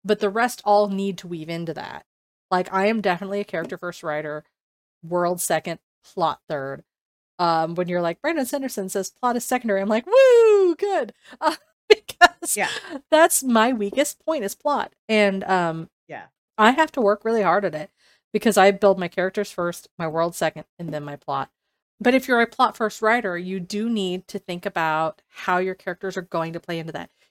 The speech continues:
Speaker 1: You can absolutely build your plot first. If that's the thing that comes to you first and you're like, "Okay, I need a guy who's gonna start a war."
Speaker 2: Mm-hmm.
Speaker 1: And then maybe your plot and then world and then characters. You're like, "Okay, I need a guy who's gonna start a war. Here's where the world is. Here's where the different, like,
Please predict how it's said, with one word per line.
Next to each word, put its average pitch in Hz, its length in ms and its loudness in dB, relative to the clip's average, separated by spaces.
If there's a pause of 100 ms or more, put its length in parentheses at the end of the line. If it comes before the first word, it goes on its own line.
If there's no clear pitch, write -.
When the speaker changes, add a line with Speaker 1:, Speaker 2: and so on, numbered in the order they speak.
Speaker 1:
You 262 100 -2
can 311 140 4
absolutely 277 580 0
build 202 200 0
your 190 100 -2
plot - 240 0
first. - 560 -12
If 196 100 -12
that's 190 240 0
the 208 60 -10
thing 196 140 -6
that 185 100 -12
comes 185 220 -12
to 226 80 -10
you 196 40 -8
first 170 320 -6
and 180 60 -12
you're 170 80 -8
like, 151 180 -8
"Okay, 196 340 -2 (380)
I 190 160 4
need 226 180 0
a 226 40 4
guy 156 380 -2 (340)
who's 196 220 -2
gonna 160 240 -2
start 147 280 -4
a 143 60 -6
war." - 340 -16 (180)
Speaker 2:
Mm-hmm. 165 320 -10 (440)
Speaker 1:
And 202 160 4
then 190 340 4
maybe 262 240 2
your 269 120 2
plot 240 360 0
and 220 140 -2
then 208 100 0
world 202 240 2
and 196 100 -4
then 202 140 -4
characters. - 540 -8
You're 180 120 -8
like, 160 300 -4
"Okay, 185 240 -2
I 156 60 -6
need 170 160 -6
a - 100 -8
guy 185 100 2
who's 214 120 -2
gonna 214 160 -4
start 214 220 0
a 196 40 -8
war. 185 300 -12 (260)
Here's 208 220 2
where 214 120 4
the 208 80 0
world 175 300 -2
is. - 200 -16 (260)
Here's 180 220 -2
where 180 180 -2
the 170 120 -8
different, 185 320 -4 (420)
like, 170 280 0